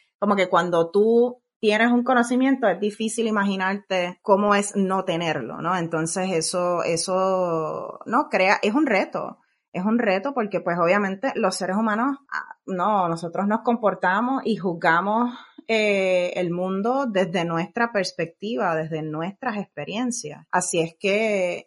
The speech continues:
es, es difícil, por eso es que es tan importante en la comunicación de la ciencia la empatía, ¿no? El, el que tú puedas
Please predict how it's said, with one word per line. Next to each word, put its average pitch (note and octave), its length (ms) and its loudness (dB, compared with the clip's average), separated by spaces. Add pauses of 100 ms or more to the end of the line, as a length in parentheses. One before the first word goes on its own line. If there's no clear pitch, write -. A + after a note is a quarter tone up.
es, F3+ 460 -2
es F3+ 180 -4
difícil, G#3+ 560 -4
por E3+ 140 0
eso D#3 120 -4
es F#3+ 80 -10
que A#3 100 -8
es - 120 -12
tan G3 540 2
importante F#3 1080 -4
en F3 220 -8
la E3 100 -4
comunicación D#3+ 680 -8
de D#3+ 80 -4
la E3+ 100 -2
ciencia D#3+ 500 -8
la F3 140 -4
empatía, C#3+ 560 -8
¿no? E3 220 -4
El, D3 120 -4
el D3 140 -8
que D3 100 -10
tú D#3+ 220 -8
puedas F3+ 680 0